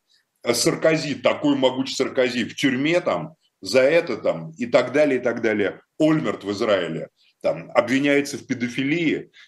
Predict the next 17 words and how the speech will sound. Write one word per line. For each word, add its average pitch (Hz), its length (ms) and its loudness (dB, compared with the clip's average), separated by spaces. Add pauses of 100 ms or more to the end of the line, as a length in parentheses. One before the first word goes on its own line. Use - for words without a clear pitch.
(100)
и, - 60 -8
<laughs> - 220 -10
и 117 140 -2
всё 143 200 -4
такое 123 340 -2
прочее. 113 460 -6 (520)
Поэтому 156 720 0 (120)
вы 120 220 -2
не 185 140 2
идеализируйте 175 680 0
Запад. 123 440 2 (300)
Возможно, 151 680 4
в 120 80 -6
действиях 139 480 -4
Дмитрия 156 320 -2
Анатольевича 143 360 -4
Медведева 131 720 -2